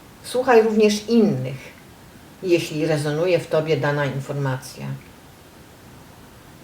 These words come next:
Działaj, jeśli tak czujesz. Teraz zmienia się świat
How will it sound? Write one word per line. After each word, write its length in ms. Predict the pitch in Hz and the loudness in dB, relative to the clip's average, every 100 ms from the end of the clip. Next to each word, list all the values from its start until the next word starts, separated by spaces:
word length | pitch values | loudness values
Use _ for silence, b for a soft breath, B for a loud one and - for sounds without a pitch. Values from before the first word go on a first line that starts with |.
| - - | -20 -12
Działaj, 560 | 143 185 196 156 127 - 135 - - - - - - | 2 6 8 6 0 -8 -14 -18 -20 -20 -20 -20 -10
jeśli 400 | 147 135 - 139 | -2 -2 -4 -8
tak 220 | 160 - | -8 -8
czujesz. 400 | - 175 131 135 - - - - - - - - - - - - - - - - - - - | -4 -2 -2 -8 -14 -20 -20 -20 -20 -20 -20 -20 -20 -20 -20 -20 -20 -20 -20 -20 -20 -20 -2
Teraz 480 | 190 180 151 120 135 - - - - - - - - | 2 2 0 -4 -10 -16 -20 -20 -20 -20 -20 -20 -14
zmienia 500 | 139 147 175 175 165 | -6 -4 -2 -4 -6
się 260 | - 139 135 | -6 -6 -6
świat 460 | - 143 151 - | -6 -4 -4 -8